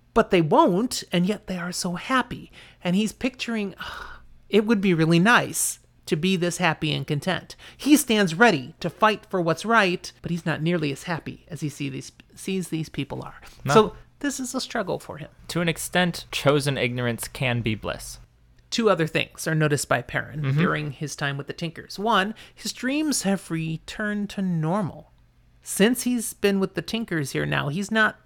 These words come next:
Speaker 1: seeing Baalzamon and those visits in his dreams. And there's no denying now over these days that he can regularly sense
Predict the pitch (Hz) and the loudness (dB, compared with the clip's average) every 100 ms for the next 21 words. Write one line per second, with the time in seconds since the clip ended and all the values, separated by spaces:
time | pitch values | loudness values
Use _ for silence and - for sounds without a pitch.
0 | - - 240 208 175 170 170 214 214 131 | -10 -4 -2 0 2 2 2 2 0 -4
1 | 131 139 147 - - - - - 151 135 | -6 -6 -8 -8 -16 -20 -20 -6 -2 -2
2 | 131 156 151 147 151 143 - 175 135 - | 2 2 2 -2 0 0 -2 -4 -4 -8
3 | - - - - - _ - - 262 262 | -14 -18 -20 -20 -20 _ -20 -4 0 4
4 | 175 214 262 - - 165 147 160 160 185 | 4 4 0 -8 -2 0 4 4 6 8
5 | 190 190 180 175 170 165 156 135 120 127 | 8 8 6 4 6 6 4 2 2 2
6 | 135 135 - 139 139 135 131 143 127 131 | 0 0 -2 -4 -6 -6 -4 0 2 0
7 | - - _ - 127 - 202 226 151 143 | -4 -12 _ -6 -6 -6 -10 -6 -4 0
8 | 160 165 170 170 165 165 - - - 220 | 0 2 0 0 0 -2 -4 -4 0 2
9 | 196 180 233 - - | 2 2 0 -2 -4